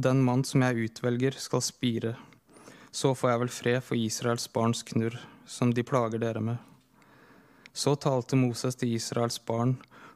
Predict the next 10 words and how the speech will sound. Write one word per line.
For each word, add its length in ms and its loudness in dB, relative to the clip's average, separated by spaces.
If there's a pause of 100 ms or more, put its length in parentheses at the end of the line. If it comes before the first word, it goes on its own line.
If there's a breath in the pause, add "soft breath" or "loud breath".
og 80 4
alle 240 4
høvdingene 560 2
ga 160 2
han 160 2
hver 240 -2
sin 160 0
stav. 400 -4 (640 loud breath)
Det 100 0
var 160 0